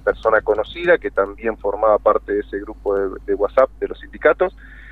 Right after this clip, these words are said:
en donde me informa de esto y me reenvía el audio y bueno, ahí se lo, se lo acerco esa, o sea,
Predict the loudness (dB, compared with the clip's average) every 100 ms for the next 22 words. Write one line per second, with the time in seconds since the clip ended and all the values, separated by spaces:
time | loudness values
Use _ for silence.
0 | -20 -20 -10 -4 -4 -2 -4 -4 -10 0
1 | 0 2 2 2 -2 -10 -8 -8 -10 -6
2 | -2 2 2 2 -2 -4 -6 -10 -8 -8
3 | -8 -10 -6 -6 -8 -12 -10 -6 -4 -4
4 | -4 -4 -2 -2 2 2 0 0